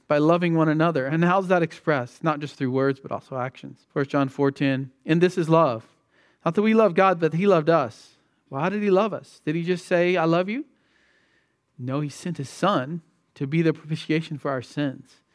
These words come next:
That's a pretty big act, right? That's a pretty big thing that God did that shows his love. It's a demonstration of his love.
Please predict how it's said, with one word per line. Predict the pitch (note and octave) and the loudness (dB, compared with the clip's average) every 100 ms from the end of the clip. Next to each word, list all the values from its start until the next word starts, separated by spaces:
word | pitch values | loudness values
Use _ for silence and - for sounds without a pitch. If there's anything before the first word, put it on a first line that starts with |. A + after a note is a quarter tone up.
| _ _ _ _ _ _ | _ _ _ _ _ _
That's | - - | -14 -10
a | D#4+ | -10
pretty | - B3+ G#3 | -2 -2 2
big | G#3 E3 | 2 2
act, | C3+ E3 A3+ - _ _ _ _ | 0 -2 -4 -6 _ _ _ _
right? | C#3 F#3 - _ _ - | -6 -6 -10 _ _ -16
That's | - B3 | -12 -8
a | E4 | -8
pretty | - A#3+ A3 | -4 0 2
big | G3+ G3 | 2 0
thing | G3 G3+ B3+ G#3+ C3+ - _ _ | -2 -2 0 0 -2 -10 _ _
that | D#3 | -6
God | D3+ F3+ F3 C3+ | 0 2 2 -2
did | B2 F3 A3 E3+ - _ _ _ _ _ _ _ _ _ | 0 0 0 -4 -12 _ _ _ _ _ _ _ _ _
that | D#3+ | -2
shows | - - F3 G3+ A3+ F3 | -2 0 2 4 2 0
his | D3 - | -4 -2
love. | C3+ A#2+ - | -4 -4 -6
It's | E3+ F3 | -6 -4
a | |
demonstration | E3+ F#3+ E3+ - - E3 F#3 - C#3+ | -2 0 0 -2 -4 -2 -2 -4 -6
of | B2+ | -6
his | B2 | -8
love. | B2 - | -10 -12